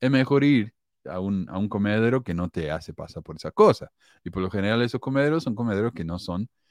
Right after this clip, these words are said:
eh, religiosos. Así que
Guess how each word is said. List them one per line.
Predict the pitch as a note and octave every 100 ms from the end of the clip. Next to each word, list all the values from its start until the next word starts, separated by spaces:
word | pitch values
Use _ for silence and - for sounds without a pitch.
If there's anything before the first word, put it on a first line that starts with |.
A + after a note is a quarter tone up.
| _ _ _
eh, | G2+ F2+ D#2+ C#2 A#1+ - _ _ _ _ _ _
religiosos. | D#2+ D#2+ G#2 D3 - - - _ _ _ _ _ _ _ _ _ _
Así | - F2+ F#2+
que | E2+ D#2+ C#2+